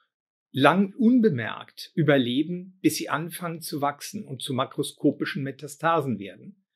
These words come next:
Die Metastasen, an denen die meisten Männer mit Prostatakrebs versterben. Rausschneiden eines makroskopischen Tumors in der Prostata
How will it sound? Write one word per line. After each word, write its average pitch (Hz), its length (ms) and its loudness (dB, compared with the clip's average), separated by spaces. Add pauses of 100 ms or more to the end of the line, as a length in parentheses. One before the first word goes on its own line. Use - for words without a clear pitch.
(1080)
Die 202 180 6
Metastasen, 120 1040 -2 (300)
an 139 180 0
denen 139 220 2
die 147 80 0
meisten 120 480 -4
Männer 104 240 -6
mit 151 180 -8
Prostatakrebs 117 800 -8
versterben. 139 680 -4 (960)
Rausschneiden 196 920 0
eines 143 300 -2
makroskopischen 165 960 -4
Tumors 143 420 -4
in 151 140 -4
der 135 100 0
Prostata - 760 -8